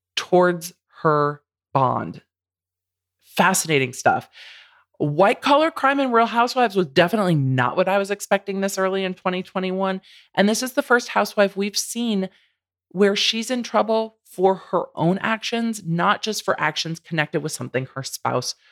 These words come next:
was doing. And this is kind of the biggest, the biggest that we've seen. This is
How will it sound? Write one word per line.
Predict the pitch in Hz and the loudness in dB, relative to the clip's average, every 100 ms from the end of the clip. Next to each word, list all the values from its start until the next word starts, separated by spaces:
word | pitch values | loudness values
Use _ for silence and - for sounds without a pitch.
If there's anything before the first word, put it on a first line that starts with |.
| _ _ | _ _
was | 131 127 | 2 2
doing. | 120 135 131 123 113 110 - - - | -2 -2 0 0 -2 -10 -16 -16 -2
And | 143 143 | 0 2
this | 156 160 - | 0 -4 -4
is | 160 156 151 139 _ _ - | -2 -2 -4 -14 _ _ -10
kind | - 151 | -2 -2
of | 175 | 0
the | 180 | -2
biggest, | - 139 160 - - _ _ _ 156 | 0 0 0 -4 -16 _ _ _ -2
the | |
biggest | 160 - 135 226 - - - - | 0 0 2 0 -2 -10 -16 -10
that | - | -6
we've | 139 120 | -4 -4
seen. | - 123 113 113 | -6 -6 -8 -4
This | 131 - | -4 -2
is | 175 196 | -2 -2